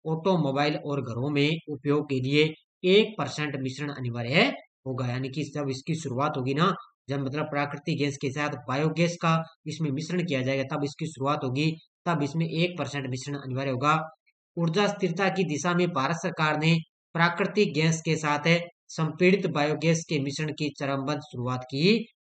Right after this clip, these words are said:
घोषणा की। यानी कि उन्होंने क्या, प्राकृतिक गैस के, गैस होती है ना, उसके साथ संपीड़ित बायोगैस का मिश्रण है, किया है। इस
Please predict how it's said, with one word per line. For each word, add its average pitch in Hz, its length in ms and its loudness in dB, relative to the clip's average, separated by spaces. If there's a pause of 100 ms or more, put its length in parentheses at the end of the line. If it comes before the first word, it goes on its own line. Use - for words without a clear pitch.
घोषणा 131 280 -6
की। 135 100 -4
यानी 135 140 -2
कि 151 100 -4
उन्होंने 131 220 -2
क्या, 143 200 -2
प्राकृतिक 147 640 -4
गैस 139 300 -2
के, 143 60 -4 (340)
गैस 143 200 -4
होती 143 140 -4
है 147 60 2
ना, 180 140 4 (320)
उसके 160 300 0
साथ 156 240 -2
संपीड़ित 139 460 -2
बायोगैस 135 520 -2
का 139 80 -2
मिश्रण 123 320 -2
है, 202 120 6 (480)
किया 143 240 4
है। 160 200 4 (1200)
इस 185 180 2